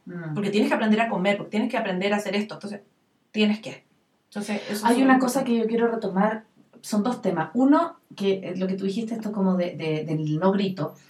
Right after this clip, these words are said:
Speaker 1: Yo me acuerdo una vez que hicimos un taller con papás y mamás y la mamá estaba desesperada porque la hija como de cinco años no comía. Entonces era a comer, a comer, a comer, y el cuarto a comer era un grito.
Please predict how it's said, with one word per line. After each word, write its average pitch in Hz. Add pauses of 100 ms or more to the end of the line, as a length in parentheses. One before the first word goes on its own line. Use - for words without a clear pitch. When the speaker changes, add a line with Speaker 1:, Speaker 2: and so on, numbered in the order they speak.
(180)
Speaker 1:
Yo 180
me 180
acuerdo 196
una 185
vez 190
que 190
hicimos 196
un 190
taller 185
con 190
papás 190
y 214
mamás 202
y 220
la 180
mamá 180
estaba 202
desesperada 185
porque 190
la 165 (260)
hija 190
como 185
de 156
cinco 190
años 185
no 185
comía. 151 (520)
Entonces 196
era 185
a 185
comer, 165 (200)
a 196
comer, 175 (140)
a 190
comer, 208
y 247
el 240
cuarto 277
a 294
comer 233
era 202
un 160
grito. 147